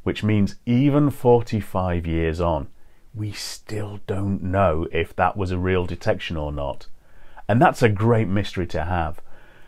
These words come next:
Recent studies of Mars's atmosphere suggest it once had oceans covering a third of its surface. The Mars Curiosity rover showed that the conditions for life also existed on Mars, with drinkable water on the surface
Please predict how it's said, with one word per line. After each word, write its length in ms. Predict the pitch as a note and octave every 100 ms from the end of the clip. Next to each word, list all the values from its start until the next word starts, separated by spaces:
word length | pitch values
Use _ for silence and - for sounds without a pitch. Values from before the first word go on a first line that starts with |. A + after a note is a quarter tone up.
| -
Recent 360 | A2+ D3 - C3
studies 320 | - C#3 G#2+
of 60 | G2
Mars's 380 | G2 G2 F2 G#2
atmosphere 480 | C3+ G2+ - D#2
suggest 400 | - F2+ F#2 -
it 80 | F#2+
once 400 | G2 G2 C3+ B2+
had 240 | A2 G#2 -
oceans 560 | G2+ A2 - D#2 C#2
covering 380 | - F#2+ F2 E2+
a 80 | E2+
third 640 | - - - C3+ D3+ D3+
of 100 | A#2+
its 160 | G#2+ -
surface. 680 | - A#2+ B2+ - C2+ - - -
The 80 | A2
Mars 260 | G#2+ G#2 -
Curiosity 600 | A2+ G#2 G2 A#2+ - A2
rover 340 | E2 E2 D#2
showed 280 | - F2+ F2
that 120 | -
the 60 | -
conditions 540 | - G2+ C#3 C3 A2
for 100 | E2
life 400 | D2+ D2+ D2 - - - -
also 340 | C3 C#3+ B2
existed 460 | G#2 F#2+ C3 - D#2+
on 120 | D#2
Mars, 300 | D#2 D2 -
with 140 | F2+
drinkable 600 | - A#2 B2+ G#2+ G2+ G#2
water 480 | F#2+ G2+ C#3+ - -
on 120 | C#2
the 60 | C2
surface 540 | - A#1 B1 - B1+